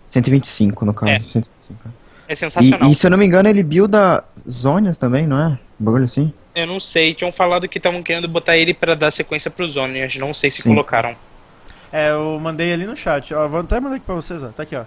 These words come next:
Speaker 3: esse foi o patch notes que a gente, que vocês estão comentando. Tá ali, ó, Plate of the War Mage, que ainda não tem tradução pro português, mas enfim,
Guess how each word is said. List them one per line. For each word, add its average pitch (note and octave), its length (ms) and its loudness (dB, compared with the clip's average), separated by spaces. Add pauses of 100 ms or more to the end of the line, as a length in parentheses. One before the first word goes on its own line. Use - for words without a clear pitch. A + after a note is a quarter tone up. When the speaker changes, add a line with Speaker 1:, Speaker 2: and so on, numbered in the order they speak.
Speaker 3:
esse C3+ 140 -14
foi C#3 100 -12
o - 20 -16
patch C3+ 240 -12
notes C3 200 -10
que - 80 -14
a C3 40 -8
gente, B2+ 180 -16
que - 180 -20
vocês B2+ 140 -12
estão - 180 -8
comentando. B2 460 -10 (240)
Tá - 60 -4
ali, D#3 100 0
ó, C#3 80 2
Plate C#3+ 320 -6
of D3+ 180 -2
the D3+ 80 -4
War D3+ 220 2
Mage, D3 520 -8
que D#3 100 -8
ainda D3 200 -6
não D3 80 -10
tem D3+ 140 -12
tradução C#3+ 340 -10
pro C3 120 -18
português, D3 600 -12 (320)
mas C#3 240 -4
enfim, D3 440 -10